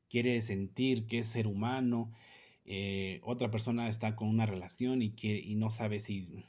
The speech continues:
si entregarse a esa relación o no. Uno de ellos, eh, está en conflicto de entre seguir las órdenes que, que, que le dieron, un, que le dio un celestial. La otra que quiere cambiar el destino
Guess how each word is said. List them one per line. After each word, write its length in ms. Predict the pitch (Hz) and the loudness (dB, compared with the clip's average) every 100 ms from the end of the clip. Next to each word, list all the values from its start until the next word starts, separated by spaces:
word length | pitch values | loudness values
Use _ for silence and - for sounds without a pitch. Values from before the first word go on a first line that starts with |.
| - | -8
si 80 | 101 | -4
entregarse 500 | 95 98 98 113 113 | -4 -4 -2 -2 -2
a 40 | |
esa 120 | 110 110 | -2 -2
relación 600 | 95 87 - 120 127 104 | -6 -6 -4 0 2 2
o 60 | |
no. 340 | 95 120 139 - - - - | 0 0 0 -4 -16 -20 -10
Uno 200 | 113 120 | -2 0
de 80 | 117 | 2
ellos, 320 | 120 120 113 | 2 0 -2
eh, 160 | 101 101 | -6 -6
está 180 | 95 110 | -2 0
en 80 | 110 | 0
conflicto 560 | 110 104 117 113 113 | -2 0 0 0 0
de 100 | 101 | -2
entre 420 | 95 92 95 92 - _ | -4 -6 -8 -8 -12 _
seguir 400 | - 107 104 120 | -4 -2 2 2
las 220 | 113 110 117 | 2 2 0
órdenes 420 | 113 104 95 - | 2 2 0 -6
que, 360 | 92 90 87 - | -8 -6 -8 -8
que, 360 | 95 90 87 95 | -6 -6 -8 -6
que 60 | |
le 120 | 95 90 | -4 -4
dieron, 500 | 101 104 107 101 95 - _ | -2 0 -2 -4 -8 -18 _
un, 240 | - 107 92 | -6 -4 -4
que 120 | 107 | -2
le 100 | 95 | 0
dio 120 | 104 | 2
un 80 | 123 | 2
celestial. 680 | 113 107 90 - 120 131 135 - - - - _ _ | 0 -2 -4 0 4 4 2 -6 -20 -20 -20 _ _
La 180 | 101 104 | 0 2
otra 360 | 120 131 127 110 | 2 2 0 -2
que 140 | 117 | -4
quiere 480 | - 117 113 104 - | 0 2 4 2 0
cambiar 500 | 98 95 107 117 117 | -4 2 4 4 2
el 180 | 107 98 | 0 -2
destino 640 | 95 - 117 113 98 87 | -4 0 4 4 2 -2